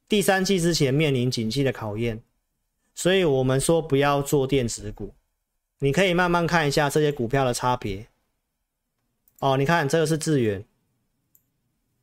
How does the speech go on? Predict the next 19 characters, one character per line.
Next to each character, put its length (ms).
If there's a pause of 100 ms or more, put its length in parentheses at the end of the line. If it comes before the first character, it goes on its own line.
(2500)
这 120
跟 220
我 400 (180)
讲 200
的 80
股 120
票 200
是 180
完 180
全 220
天 180
差 200
地 180
别。 240 (400)
这 160
个 120
是 80
创 280
维， 320